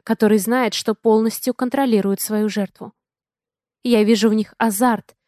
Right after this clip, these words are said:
жестокость, как будто он ждет, когда я сделаю шаг назад. И хочет этого.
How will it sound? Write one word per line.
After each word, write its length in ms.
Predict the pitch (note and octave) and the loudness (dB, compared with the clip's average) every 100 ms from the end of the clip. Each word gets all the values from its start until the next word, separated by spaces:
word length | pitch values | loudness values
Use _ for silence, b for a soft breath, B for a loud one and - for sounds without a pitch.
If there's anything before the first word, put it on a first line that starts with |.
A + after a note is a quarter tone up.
| _ | _
жестокость, 880 | G#3+ G#3 G#3 - B3+ C4 G#3 - - _ _ - | -4 0 -2 0 0 0 -4 -8 -18 _ _ -2
как 200 | A#3 A3 | -2 0
будто 260 | B3+ C4 | -2 -2
он 240 | A4+ B3+ A#3+ | 0 0 0
ждет, 560 | G#3+ G#3+ C#4+ G#3+ - _ | -2 0 2 2 -4 _
когда 300 | - A3 G#3+ | -4 -2 0
я 160 | G#3+ G#3 | 2 0
сделаю 400 | F#3 A#3 A#3+ G#3+ | 2 0 2 0
шаг 320 | - G#3+ - | -2 -4 -2
назад. 380 | A3+ A3+ F#3+ - _ _ _ _ _ - | -4 -2 -4 -6 _ _ _ _ _ -6
И 100 | G#3+ | -4
хочет 440 | - B3+ - G3+ | 0 0 0 -8
этого. 360 | G3 - G3 | -12 -12 -16